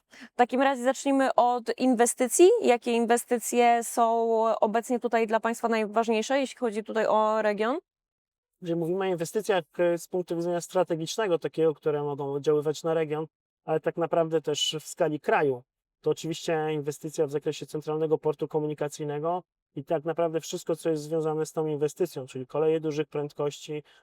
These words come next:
Speaker 2: ale też, e, też drogi. Przede wszystkim centralny port komunikacyjny może być takim,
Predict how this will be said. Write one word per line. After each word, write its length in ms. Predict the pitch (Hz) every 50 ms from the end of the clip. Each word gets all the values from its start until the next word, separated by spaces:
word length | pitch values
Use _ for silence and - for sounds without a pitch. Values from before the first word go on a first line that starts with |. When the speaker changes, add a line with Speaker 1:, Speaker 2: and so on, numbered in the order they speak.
| _ _
Speaker 2:
ale 200 | - 139 139 139
też, 400 | - 147 143 139 - - - 156
e, 300 | 147 143 143 143 147 147 -
też 200 | 151 143 139 143
drogi. 420 | 151 165 170 160 135 127 117 113 _ _ _ _ _ _ _ _
Przede 160 | - 160 156
wszystkim 240 | - - - 175 156
centralny 420 | - 160 156 165 165 165 165 160
port 200 | - 160 160 -
komunikacyjny 760 | - 160 151 151 151 151 156 156 151 - - 160 160 165 160
może 260 | 151 156 156 147 156
być 180 | 151 160 151 -
takim, 500 | - 165 156 _ - 165 160 160 160 151